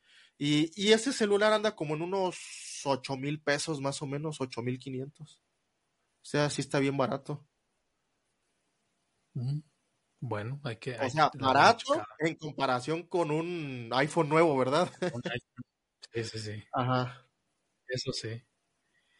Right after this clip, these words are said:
Speaker 2: No creo que cambie de teléfono pronto. Yo, yo no, no tengo ni un año, yo creo que con el, con
Speaker 1: ¿Sabes?
Speaker 2: el mío.
Speaker 1: No entiendo las personas que cambian de carro,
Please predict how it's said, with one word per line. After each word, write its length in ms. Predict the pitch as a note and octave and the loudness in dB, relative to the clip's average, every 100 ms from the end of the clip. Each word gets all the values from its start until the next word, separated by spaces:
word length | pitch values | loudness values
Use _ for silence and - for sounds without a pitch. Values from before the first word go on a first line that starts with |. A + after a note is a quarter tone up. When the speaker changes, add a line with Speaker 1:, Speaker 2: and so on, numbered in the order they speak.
| _ _ _ D3+ | _ _ _ 4
Speaker 2:
No 120 | E3+ | 6
creo 160 | F#3+ F3 | 8 6
que 140 | E3 | 6
cambie 340 | D3+ C3+ C#3+ C#3+ | 4 4 4 4
de 120 | A#2 | 0
teléfono 560 | - A2+ A2+ B2+ A2 | -6 -8 -6 -6 -6
pronto. 440 | - A2+ A#2 A#2+ C#3+ | -6 -6 -6 -6 -6
Yo, 160 | B2+ B2 - | -6 -8 -6
yo 180 | C3 | -2
no, 280 | D3+ D3 D3+ | 2 4 2
no 260 | D3+ C#3+ C#3+ | 0 0 2
tengo 280 | D#3+ D3+ C#3+ | 4 4 4
ni 120 | C#3 | 2
un 180 | C#3 D3 | 2 2
año, 340 | F3+ F#3+ F3 | 2 2 0
yo 180 | D#3 D#3 | -2 -4
creo 220 | D3+ D3+ | -2 -4
que 160 | D3+ B2 | -4 -12
con 240 | - B2 | -10 -12
el, 240 | A2+ G#2+ G#2 _ _ _ _ - | -10 -14 -16 _ _ _ _ 2
con 220 | G3+ B3+ | 4 6
Speaker 1:
¿Sabes? 40 | C4 | 4
Speaker 2:
el 100 | A2 | 0
mío. 280 | A#2+ D3 F3 _ _ - | -4 -6 -8 _ _ -6
Speaker 1:
No 180 | E3+ G#3+ | 4 4
entiendo 380 | A#3 A#3 A#3 B3+ | 4 2 4 6
las 180 | F3+ | 4
personas 480 | - C#3 C#3+ G3 A3+ | 2 -2 -2 -2 -4
que 140 | - D#3 | -4 -2
cambian 400 | F3 G3+ A3 G3+ | -2 2 0 2
de 160 | C3 | -2
carro, 520 | - F3+ A3+ C#4 F4 | 2 2 4 0 -2